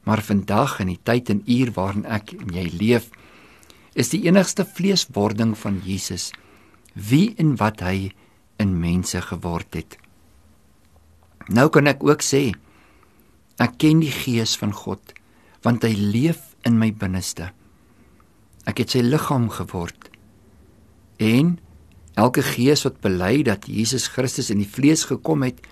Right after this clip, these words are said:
is uit God. Vandag kan ek ook sê dat ek hom aangeneem het as my persoonlike saligmaker, dat ek in sy woord is, soos Jesus sê,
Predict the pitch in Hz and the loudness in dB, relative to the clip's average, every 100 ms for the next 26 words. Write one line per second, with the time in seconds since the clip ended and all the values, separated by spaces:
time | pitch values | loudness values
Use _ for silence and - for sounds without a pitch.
0 | - - - _ 139 135 - 147 - 190 | -20 -20 -20 _ 2 2 2 -2 -2 0
1 | 165 - - _ _ _ _ _ _ _ | -2 -4 -20 _ _ _ _ _ _ _
2 | _ _ _ 127 120 117 139 156 135 131 | _ _ _ 0 4 4 2 0 0 -2
3 | 156 - 147 143 131 - 120 120 101 107 | -4 -2 0 0 -2 -2 -2 -2 0 0
4 | 147 - 127 120 120 147 139 - 98 98 | 0 -2 0 0 0 -2 -4 -4 -4 -4
5 | 104 - 117 113 104 - 107 107 127 - | -8 -4 -2 -2 -4 -4 -2 -2 -2 -4
6 | 117 104 107 156 - - _ _ _ _ | -4 -2 -2 -4 -6 -12 _ _ _ _
7 | _ _ _ _ - - 120 147 151 139 | _ _ _ _ -12 -4 -2 0 0 0
8 | 131 110 139 165 - - 151 - - - | -2 0 0 0 -2 -2 -2 -2 -8 -10
9 | _ - 139 123 120 123 160 131 - 110 | _ -4 -2 0 -2 -2 -4 -4 -4 -2
10 | 107 | -4